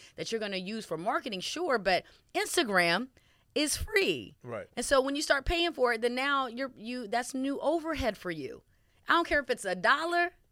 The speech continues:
Speaker 1: or if it's a hundred dollars or fifteen dollars. But now you're paying for this.
Speaker 2: Well, let me ask you this,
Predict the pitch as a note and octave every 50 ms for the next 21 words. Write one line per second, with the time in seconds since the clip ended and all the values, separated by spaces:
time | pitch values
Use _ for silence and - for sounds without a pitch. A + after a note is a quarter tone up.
0 | _ _ - B3+ C4 C#4 C#4+ C#4 - D4+ D#4 D4 - - - _ _ _ - C#4+
1 | D#4 E4+ F#4 F4+ F4 D4+ A#3+ A3+ G3 - - D#3 D3+ D3+ E3 F#3+ C4 B3+ - G4
2 | - - F4+ D#4+ B3 A3 F#3+ F3+ E3 D#3+ D#3 E3+ - - - - - - - -
3 | G#3+ A3+ B3 C#4+ D#4+ E4+ D#4+ D4 C4+ C4+ C4+ C4+ _ _ _ _ _ _ _ _
4 | - A3 B3 B3 - - D4 C#4+ C#4+ D4 D4 C#4 - - G3 E3 D#3+ - - -
5 | - - F3 F3+ - - F#3+ G#3 G3 F3+ D#3+ - - A2+ F#2 D#2 - -